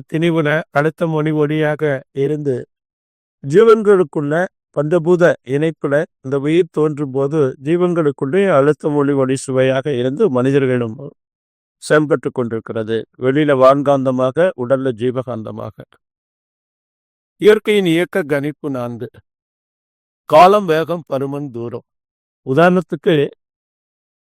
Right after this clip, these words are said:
பூமியை எடுத்துட்டா சூரியன்ல இருந்து ஒன்பது கோடி டிஸ்டன்ஸ், ஆயிரத்தி நாற்பத்தி ஒரு மைல் வேகத்துல அது சுற்றி கொண்டிருக்கு. இருபத்தையாயிரம் மைல்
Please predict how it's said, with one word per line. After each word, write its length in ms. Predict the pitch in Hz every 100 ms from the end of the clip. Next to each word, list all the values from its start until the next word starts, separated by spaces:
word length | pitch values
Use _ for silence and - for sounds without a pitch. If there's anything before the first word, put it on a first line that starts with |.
| _ -
பூமியை 380 | 127 175 185 165
எடுத்துட்டா 540 | 143 143 151 - 170 135 139 - _ _ _ _ _ _ _ _ _
சூரியன்ல 520 | - 196 202 202 170 170
இருந்து 200 | 180 196
ஒன்பது 320 | 156 147 160
கோடி 220 | 165 147 143
டிஸ்டன்ஸ், 520 | 135 - 147 143 - 139 - _ _ _ _ _ _ _ _ _ _ _ _ _ -
ஆயிரத்தி 360 | 143 202 220 202
நாற்பத்தி 360 | 180 170 180 170
ஒரு 120 | 151
மைல் 220 | 147 139
வேகத்துல 460 | 143 165 180 185 160
அது 160 | 135 120 - -
சுற்றி 320 | - 143 -
கொண்டிருக்கு. 540 | 165 160 139 127 - 131 147 _ 127
இருபத்தையாயிரம் 840 | 135 160 170 175 156 147 139 131
மைல் 240 | 139 156